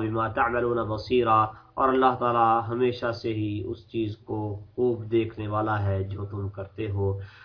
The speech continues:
هُمُ الَّذِينَ كَفَرُوا وَصَدُّوا عَنِ الْمَسْجِدِ الْحَرَامِ وَالْهَدْيَ مَعْكُوفًا أَنْ يَبْلُغَ مَحِلَّهُ، یہ وہ لوگ ہیں جنہوں نے کفر کیا اور تم کو مسجد حرام سے روکا، اور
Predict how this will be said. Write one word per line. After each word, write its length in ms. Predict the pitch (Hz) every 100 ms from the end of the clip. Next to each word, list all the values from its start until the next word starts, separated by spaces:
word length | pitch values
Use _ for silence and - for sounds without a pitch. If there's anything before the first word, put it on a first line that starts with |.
| - _ _ _ _ - _ _ -
هُمُ 180 | 165 185
الَّذِينَ 480 | 190 196 185 190 190 190
كَفَرُوا 580 | 190 185 190 180 160 147
وَصَدُّوا 480 | 156 202 175 196 180
عَنِ 140 | 190
الْمَسْجِدِ 400 | 185 185 - 175
الْحَرَامِ 600 | 170 170 160 160 147 135
وَالْهَدْيَ 680 | 123 156 151 131 151 147 135
مَعْكُوفًا 960 | 127 135 123 123 160 160 139 131 127 139
أَنْ 60 | 131
يَبْلُغَ 420 | 135 123 120 113 117 104 113
مَحِلَّهُ، 800 | 123 139 139 113 104 104 101 98 - _ -
یہ 80 | 143
وہ 140 | 143
لوگ 260 | 143 160 165
ہیں 140 | 160
جنہوں 220 | 156 160
نے 200 | 160 156 143
کفر 200 | 156 170
کیا 320 | 165 151 151 147
اور 180 | 147
تم 260 | 139 - 156
کو 260 | - 151 135
مسجد 340 | 139 - 139 139 117
حرام 300 | 135 143 139
سے 180 | 143
روکا، 460 | 127 127 - 123 98 - - - - - _ _ _ _ _ _ _ _ _ _ _ _ _ _ _ _ _
اور 300 | - 147 160